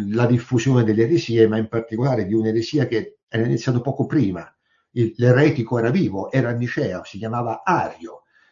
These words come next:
quindi avete capito l'eresia ariana che negava in qualche maniera la divinità, eh, che, che Gesù Cristo avesse due nature, la natura, eh, umana e la natura divina.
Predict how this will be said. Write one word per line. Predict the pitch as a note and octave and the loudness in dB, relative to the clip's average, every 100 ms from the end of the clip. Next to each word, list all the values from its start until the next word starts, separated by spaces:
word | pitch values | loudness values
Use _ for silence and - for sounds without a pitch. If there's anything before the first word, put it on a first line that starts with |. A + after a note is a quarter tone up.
| _ _ _ | _ _ _
quindi | A2 G#2+ | -2 -2
avete | G2+ | -2
capito | G#2+ G#2 A2+ F#2 | -4 -2 -2 -2
l'eresia | F#2+ G2 B2 A2+ | -4 -4 -2 -2
ariana | A#2 F2 F2 F#2 F#2+ - | -2 -6 -8 -12 -14 -8
che | A#2 | -4
negava | A#2+ C#3+ A2+ F2 - - | 0 -2 -2 -6 -8 -12
in | G#2+ G#2 | -10 -8
qualche | G2 G2+ G#2 | -8 -10 -10
maniera | A2+ G#2+ E2+ E2+ E2 E2+ - | -8 -8 -8 -14 -14 -18 -8
la | B2 G#2+ | -4 -4
divinità, | A2 G#2+ A2 A2 - - - _ _ _ _ _ | -4 -4 -2 -2 -4 -12 -14 _ _ _ _ _
eh, | F2+ F#2+ - | -12 -12 -10
che, | G2 | -10
che | F#2 F#2+ | -8 -10
Gesù | F#2+ G2 | -8 -2
Cristo | A#2 - G2+ | -2 -2 -4
avesse | A#2 A2 - F#2+ | -2 -4 -6 0
due | A#2 A2 | 2 2
nature, | G#2+ G2+ F2+ E2+ | 0 -6 -8 -10
la | F#2 | -8
natura, | G2+ G2+ G#2 A2 G2 F#2 | -8 -6 -6 -4 -4 -8
eh, | A2+ G2 F#2+ | -8 -6 -4
umana | C3+ B2+ G2 G2+ D3+ - | 2 4 4 2 -2 -2
e | G#2+ | -4
la | G2 | -4
natura | G2 G2 F2+ | -4 -6 -8
divina. | F#2 D2+ - | -8 -10 -14